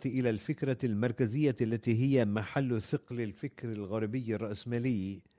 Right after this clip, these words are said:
"تتلخص تلك الفكرة في التفسير المادي المحدود للحياة الذي أشاد عليه الغرب صرح الرأسمالية الجبار، فإن كل فرد في المجتمع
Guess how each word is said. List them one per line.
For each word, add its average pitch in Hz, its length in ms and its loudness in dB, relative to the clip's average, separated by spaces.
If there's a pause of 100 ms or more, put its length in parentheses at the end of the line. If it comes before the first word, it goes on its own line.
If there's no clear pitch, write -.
(720)
"تتلخص 160 720 4
تلك 139 420 0
الفكرة 123 680 -2
في 135 140 -4
التفسير 135 560 2
المادي 120 520 2
المحدود 117 680 -2
للحياة 110 600 -2 (720)
الذي 123 480 2
أشاد 151 340 2
عليه 131 560 2
الغرب 113 580 0
صرح 143 380 -2
الرأسمالية 110 880 0
الجبار، 107 680 0 (500)
فإن 131 460 2
كل 180 320 2
فرد 123 480 2
في 123 140 -2
المجتمع 95 680 -4